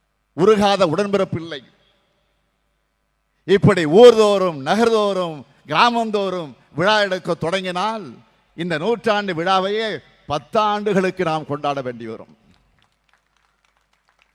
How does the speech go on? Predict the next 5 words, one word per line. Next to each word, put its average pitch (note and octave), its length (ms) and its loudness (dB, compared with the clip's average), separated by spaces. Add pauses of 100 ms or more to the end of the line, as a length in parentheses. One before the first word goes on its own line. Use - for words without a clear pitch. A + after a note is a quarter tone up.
(340)
அத்தகைய D#3+ 500 -2
நூற்றாண்டு F3 560 -4 (340)
விழாவினுடைய E3+ 580 0 (160)
கொண்டாட்டத்தின் F3 680 -6 (140)
ஒரு E3+ 120 0